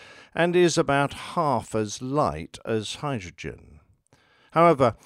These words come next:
it is cheap and easily available. When the heavy carbon monoxide element was reduced and it was mixed with hydrogen to aid its lifting power,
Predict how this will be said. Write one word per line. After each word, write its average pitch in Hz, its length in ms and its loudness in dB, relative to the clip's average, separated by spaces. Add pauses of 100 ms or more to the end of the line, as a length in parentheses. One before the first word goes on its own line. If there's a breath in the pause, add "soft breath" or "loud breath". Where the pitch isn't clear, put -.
(320 loud breath)
it - 160 -2
is - 100 -8
cheap - 500 -2
and 127 380 0
easily 120 480 0
available. 107 920 -2 (720 soft breath)
When 135 240 6
the 131 80 6
heavy 156 340 4
carbon 127 540 2
monoxide 117 800 0
element 107 440 0
was 98 300 -2
reduced 98 680 -4
and 117 120 4
it 127 120 -2
was 117 180 -2
mixed 120 480 -2
with 92 200 -4
hydrogen 104 800 -2
to 107 220 2
aid 104 200 2
its 95 180 -8
lifting 110 480 -2
power, 113 460 0